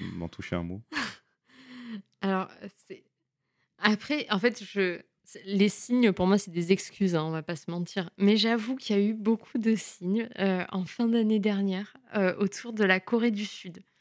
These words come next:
Speaker 2: Non, mais alors.
Speaker 1: Ok.
Speaker 2: En plus, euh, donc on m'a proposé une collaboration avec la Corée du Sud en novembre. J'avais trop de travail, et cetera,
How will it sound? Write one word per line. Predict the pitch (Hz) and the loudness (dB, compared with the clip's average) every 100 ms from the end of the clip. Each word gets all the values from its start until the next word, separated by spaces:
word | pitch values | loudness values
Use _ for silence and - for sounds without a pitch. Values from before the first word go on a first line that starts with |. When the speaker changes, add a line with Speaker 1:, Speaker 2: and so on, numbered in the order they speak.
| _ _ _ - | _ _ _ -6
Speaker 2:
Non, | 185 | -2
mais | 180 170 | -2 -4
alors. | - 151 - _ _ _ _ _ - | -8 -10 -16 _ _ _ _ _ -12
Speaker 1:
Ok. | 107 - _ _ _ _ _ _ _ _ _ _ | -12 -14 _ _ _ _ _ _ _ _ _ _
Speaker 2:
En | 185 | -4
plus, | 180 220 190 | -4 -6 -6
euh, | - - 185 180 175 | -8 -4 -2 -2 0
donc | 185 190 | -2 0
on | |
m'a | 190 | -2
proposé | 180 - 247 220 | 0 -2 0 2
une | 214 | 0
collaboration | 196 180 170 165 196 | 2 0 0 -4 -8
avec | 175 | -8
la | 165 | -10
Corée | - 185 | -6 -6
du | 170 175 | -6 -12
Sud | - 202 | -10 -8
en | 165 | -6
novembre. | 165 190 196 185 214 196 - | 0 2 2 0 -4 -6 -8
J'avais | 190 202 190 | -2 0 0
trop | - 220 | 0 -4
de | |
travail, | 202 - 196 202 196 | -4 -8 0 2 2
et | |
cetera, | 170 - 175 190 | -2 -8 -10 -8